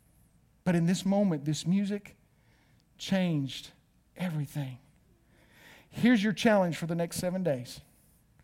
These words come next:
For the next seven days, I double dog, triple dare you to begin your day with some type of worship music.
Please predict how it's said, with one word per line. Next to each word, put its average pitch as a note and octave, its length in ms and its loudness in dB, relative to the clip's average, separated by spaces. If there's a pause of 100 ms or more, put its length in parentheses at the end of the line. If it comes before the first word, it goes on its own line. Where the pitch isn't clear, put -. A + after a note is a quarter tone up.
(580)
For - 60 -20
the G3 80 0
next G#3 200 2
seven A#3+ 300 8
days, G#3+ 680 10 (1400)
I D3+ 60 0
double A3 320 6
dog, G#3+ 320 10
triple A3 320 0
dare G#3+ 320 8
you D#3 380 0 (2250)
to - 80 -20
begin F3+ 340 0
your A3+ 140 4
day D#3+ 420 6 (1040)
with D3+ 100 -10
some E3 180 -2
type F3+ 200 2
of F#3 80 -6
worship D3+ 300 -2
music. B2+ 300 -6